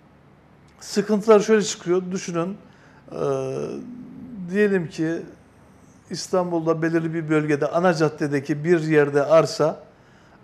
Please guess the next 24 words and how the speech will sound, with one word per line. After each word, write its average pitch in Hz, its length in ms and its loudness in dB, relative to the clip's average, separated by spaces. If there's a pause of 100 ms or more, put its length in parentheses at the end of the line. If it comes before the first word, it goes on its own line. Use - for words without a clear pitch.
(760)
metre 180 400 2
değeri 156 200 4
iki 175 280 -4
bin 208 160 0
T 202 280 4
L, 196 200 2 (680)
hemen 233 400 -2
bir 214 160 2
arkasındaki 196 600 2
sokaktaki 190 640 0
yer, 196 460 2 (880)
e, - 140 -14 (840)
bin 208 220 0
beş 202 200 4
yüz 170 160 -6
T 131 340 2
L, 131 40 0
e, 151 180 0 (2000)
K 185 300 0
D 202 100 8
V 196 40 6
oranını 185 400 2
bu 180 160 -4
etkiliyor. 151 560 -4